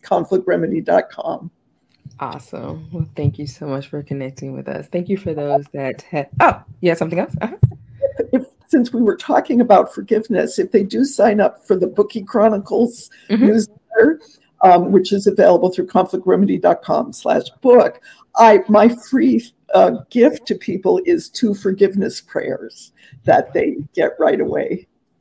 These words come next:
Speaker 2: Love that. So you don't have to wait to get the, the information. So I love that right away. So thank you for those that have watched. I do hope that you have been encouraged to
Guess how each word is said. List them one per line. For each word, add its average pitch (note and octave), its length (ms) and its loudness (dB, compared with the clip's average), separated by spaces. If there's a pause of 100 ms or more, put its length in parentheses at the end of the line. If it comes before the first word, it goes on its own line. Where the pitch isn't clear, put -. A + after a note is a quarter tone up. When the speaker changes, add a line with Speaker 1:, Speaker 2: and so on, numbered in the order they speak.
(120)
Speaker 2:
Love C4+ 680 -2
that. D#4+ 460 -4
So - 80 -6
you D#3+ 120 -6
don't B2+ 120 -12
have F3+ 280 -10
to C4 120 -4
wait B3 340 -4
to A#3 160 -10
get G3+ 360 -8
the, F#3+ 280 -4 (360)
the F#3 140 -6
information. E3 840 -10
So E3 300 -18
I D#3+ 80 -16
love - 280 -14
that - 240 -16
right - 180 -14
away. - 300 -14 (800)
So F#3+ 140 -10
thank G3 280 -4
you F#3 100 -8
for D#3+ 180 -12
those D#3 380 -8
that D3+ 240 -10
have D3 380 -12
watched. - 800 -12
I D3 100 -12
do D3 200 -14
hope D3 240 -14
that C#3+ 160 -14
you C#3+ 120 -12
have C#3 140 -12
been C#3+ 100 -12
encouraged C#3 880 -12
to C#3+ 360 -12